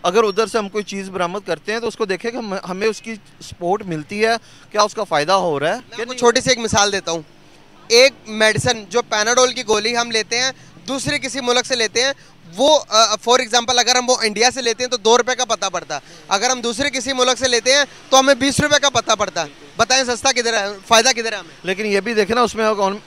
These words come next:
Speaker 1: ये आ जाएगा कि हमारा उनके साथ ताल्लुकात नहीं है। अच्छा
Speaker 2: सर, अभी भी ताल्लुक-, अभी भी ले रहे हैं मेडिसिन,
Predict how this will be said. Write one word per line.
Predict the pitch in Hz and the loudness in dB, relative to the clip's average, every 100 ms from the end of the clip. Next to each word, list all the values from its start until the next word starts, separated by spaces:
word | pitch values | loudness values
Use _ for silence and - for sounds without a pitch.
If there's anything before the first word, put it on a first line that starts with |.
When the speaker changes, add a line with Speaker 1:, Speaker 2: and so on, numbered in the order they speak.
| 196 | -6
Speaker 1:
ये | 214 | 0
आ | 240 202 | 2 2
जाएगा | 208 208 | 2 0
कि | 190 - - | -2 -8 -12
हमारा | 190 185 180 | -4 0 0
उनके | 202 202 | -2 -4
साथ | 214 | -2
ताल्लुकात | 196 175 175 202 208 | 0 0 0 0 -2
नहीं | 202 196 | -4 -6
है। | 185 | -8
अच्छा | 151 180 | -8 -8
Speaker 2:
सर, | 160 - - - - - 190 | -8 -12 -20 -20 -20 -20 -14
अभी | - 214 | -8 -4
भी | 254 | 2
ताल्लुक-, | 226 208 202 | 6 6 4
अभी | 208 190 254 | 0 0 0
भी | 269 | 2
ले | 247 233 | 4 6
रहे | 262 | 4
हैं | 262 | 2
मेडिसिन, | 240 226 254 240 160 | 0 0 0 0 -2